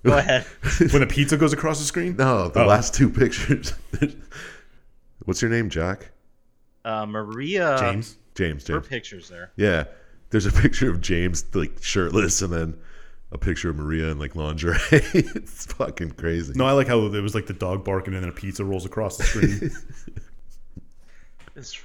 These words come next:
Speaker 1: it was weird. They always have fun with the joke endings. But then after that,
Speaker 3: The second best ending.
Speaker 1: the second joke ending.
Speaker 2: <laughs> Yeah.
Speaker 1: Um, the Silent Hill one did have a U F O ending.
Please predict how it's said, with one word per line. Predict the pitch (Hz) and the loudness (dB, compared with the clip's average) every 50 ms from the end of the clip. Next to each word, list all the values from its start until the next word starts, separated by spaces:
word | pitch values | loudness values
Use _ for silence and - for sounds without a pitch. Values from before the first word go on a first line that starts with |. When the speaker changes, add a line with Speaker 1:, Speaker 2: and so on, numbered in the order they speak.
| - - - 143 | -18 -12 -6 -4
Speaker 1:
it | 139 | -2
was | 139 127 107 90 | -2 -2 -4 -6
weird. | 87 104 110 113 113 | -6 -6 -6 -4 -4
They | 131 151 156 | -2 -2 -2
always | 135 127 120 110 - | -2 -2 -4 -4 -6
have | 110 107 - | -6 -8 -8
fun | - - 110 107 | -8 -10 -10 -10
with | 104 101 | -10 -12
the | - 101 | -14 -18
joke | 90 - 104 101 104 101 - | -18 -14 -12 -12 -12 -12 -12
endings. | 104 101 107 107 101 95 | -14 -14 -14 -14 -16 -18
But | - 107 | -10 -4
then | 143 160 160 156 - | -4 -4 -4 -4 -4
after | 135 135 135 - - 113 107 98 101 | -2 -2 -2 -2 -4 -10 -14 -10 -4
that, | 120 127 123 117 107 101 - - - - - - - - - - - - - _ - | -2 0 0 0 0 -2 -6 -10 -18 -20 -20 -20 -20 -20 -20 -20 -20 -20 -20 _ -12
Speaker 3:
The | - | -8
second | 82 - 117 98 85 - 80 | -6 -4 -4 -4 -4 -6 -8
best | 82 78 - - | -8 -10 -8 -8
ending. | 87 82 80 78 80 78 - - - | -8 -8 -8 -8 -10 -12 -12 -16 -10
Speaker 1:
the | 101 113 | -8 -8
second | 113 - - 151 160 160 - 131 110 104 | -8 -4 0 2 2 2 0 -2 -6 -4
joke | 110 101 98 - - | -4 -6 -6 -4 -6
ending. | 104 98 143 151 - | -6 -6 -8 -10 -14
Speaker 2:
<laughs> | - - - - - - - - - - - | -18 -20 -20 -20 -20 -20 -20 -14 -10 -2 2
Yeah. | - 110 - - 82 - - - - - - - | 2 2 2 -2 -8 -14 -14 -18 -20 -20 -10 -4
Speaker 1:
Um, | 131 123 123 123 131 139 139 | 0 0 0 0 -2 -6 -14
the | 160 151 | -10 0
Silent | - 180 208 247 247 | 2 4 4 4 4
Hill | 226 214 175 | 4 2 4
one | 165 170 180 185 175 | 4 2 2 2 0
did | 151 - 147 151 143 | 0 0 0 2 4
have | 151 156 135 | 4 4 2
a | 127 | 2
U | 120 120 127 131 | 0 0 0 0
F | 120 - - | 0 0 -2
O | 113 120 131 | -4 -6 -6
ending. | 127 135 135 139 147 151 | -6 -10 -12 -14 -18 -20